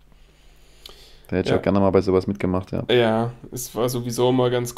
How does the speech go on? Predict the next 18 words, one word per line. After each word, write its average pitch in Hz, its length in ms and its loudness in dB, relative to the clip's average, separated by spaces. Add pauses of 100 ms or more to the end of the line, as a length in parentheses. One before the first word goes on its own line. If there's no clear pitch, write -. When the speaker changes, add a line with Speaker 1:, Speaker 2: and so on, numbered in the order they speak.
Speaker 2:
cool, 123 180 4
wenn 120 100 2
man 120 160 -2
Vollbande 123 480 2
hatte, 117 280 -2
Kunstrasen, 117 640 -4
es 117 120 -10
hat 113 120 -2
schon 117 140 -6
Spaß 107 280 -10
gemacht, 113 280 -8
aber 110 160 -8
da 113 160 -10
waren 113 200 -6
auch 113 120 -8
manchmal 120 280 -6
Mannschaften 120 480 -6
dabei, 113 360 -4